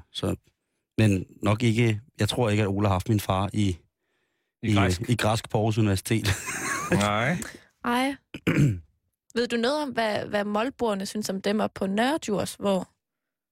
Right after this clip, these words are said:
Speaker 3: hvor Simon jo har boet?
Speaker 2: Ja, det kalder vi jo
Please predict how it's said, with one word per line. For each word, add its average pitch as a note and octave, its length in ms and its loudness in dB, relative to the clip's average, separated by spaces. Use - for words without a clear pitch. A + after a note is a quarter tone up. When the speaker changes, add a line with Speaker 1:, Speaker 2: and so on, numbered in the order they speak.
Speaker 3:
hvor - 80 -4
Simon B3+ 380 0
jo G#3+ 60 -2
har G3+ 100 -4
boet? G#3+ 340 -4
Speaker 2:
Ja, A2 380 4
det G2+ 180 -4
kalder A#2 280 2
vi A#2 120 2
jo A#2 100 4